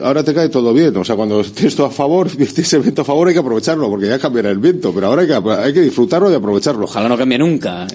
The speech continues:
Speaker 1: Ya, pero bueno, alguna vez tendrá que cambiar, ¿no? <laughs> No sé, pero yo creo que sí, yo creo que el Atleti tuvo bastante suerte.
Speaker 2: ¿Suerte? ¿Tanto como
Speaker 1: Sí,
Speaker 2: suerte? Sí.
Speaker 1: sí, yo creo que sí.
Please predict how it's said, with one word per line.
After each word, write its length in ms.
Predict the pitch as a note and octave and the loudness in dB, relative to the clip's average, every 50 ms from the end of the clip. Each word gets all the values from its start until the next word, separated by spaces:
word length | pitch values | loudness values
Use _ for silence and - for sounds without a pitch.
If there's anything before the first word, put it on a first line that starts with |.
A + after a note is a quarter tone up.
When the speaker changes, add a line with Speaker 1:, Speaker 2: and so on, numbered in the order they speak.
| - | -4
Speaker 1:
Ya, 200 | G#2+ B2 C#3 C3 | -2 0 0 0
pero 160 | A2+ G2 G2 G#2+ | -2 -2 0 0
bueno, 140 | B2+ C3+ B2+ | 0 0 0
alguna 280 | A#2 G#2 A2 A#2 A#2 A#2 | -2 -2 -2 0 0 0
vez 80 | B2 | 0
tendrá 240 | A2 A2+ B2 B2 C3 | 0 0 0 2 2
que 80 | C3 A2 | 2 0
cambiar, 380 | F2 F#2 G#2+ D3+ D3 A2 F#2+ | 0 -2 0 0 0 0 -2
¿no? 200 | F#2 A#2 B2 G#2+ F2+ - - - A2 G#2 | -4 -4 -4 -4 -4 -4 -6 -8 -10 -8
<laughs> 240 | G2+ - C3+ G2+ - | -4 -2 -2 -2 0
No 240 | G#2 G2+ G2+ A2 G#2+ | 0 2 2 2 2
sé, 220 | G#2+ A#2 A2+ D#2+ - | 2 0 0 0 0
pero 240 | - F#2+ G2 F#2 - - - - - - - - - | -2 0 0 -2 -2 -6 -14 -20 -20 -20 -20 -14 -2
yo 160 | G2+ B2 B2+ | 0 0 2
creo 200 | C3+ C3+ A#2+ G#2 | 2 2 0 0
que 100 | G2+ F#2 | 0 -2
sí, 140 | - - G2+ | -2 -2 -4
yo 300 | - - C2+ F#2 F2+ G#2 | -4 -2 -4 -2 0 0
creo 80 | A2 A#2 | 0 2
que 60 | A#2+ A#2 | 0 0
el 40 | A2 | 0
Atleti 320 | G#2+ A2 A2+ G2 A2+ A2+ | 0 0 0 0 0 0
tuvo 280 | - - G#2+ G#2 G2 F#2 | 0 0 0 2 2 2
bastante 380 | F2+ E2+ - F#2 E2 - E2 | 0 -2 -4 -6 -6 -4 -6
suerte. 300 | D2+ - D#2+ - - - - - - - - - - - - - - - - - - - - - - | -6 -6 -8 -10 -10 -18 -20 -20 -20 -20 -20 -20 -20 -20 -20 -20 -20 -20 -20 -20 -20 -20 -20 -20 -12
Speaker 2:
¿Suerte? 460 | - - - C3 D3 E3+ - G#2+ F#2 | -8 -2 0 0 0 0 -2 -4 -4
¿Tanto 240 | E2+ G#2 A#2+ B2+ C3 | -2 -2 0 0 2
como 140 | B2+ C3+ C3 | 2 2 2
Speaker 1:
Sí, 80 | A#2+ F#2 | 2 0
Speaker 2:
suerte? 260 | D2+ D#2 - - F#2+ | 0 -2 -2 -4 -6
Sí. 240 | - - C#3+ C#3 A#2 | -4 -2 -2 -2 0
Speaker 1:
sí, 160 | F2+ F#2 D#2 - - | 0 0 -2 -2 -4
yo 140 | D#2 F2+ F2+ | -6 -4 -4
creo 120 | E2+ D#2 | -4 -6
que 40 | C#2 | -6
sí. 120 | C2 C#2+ | -8 -12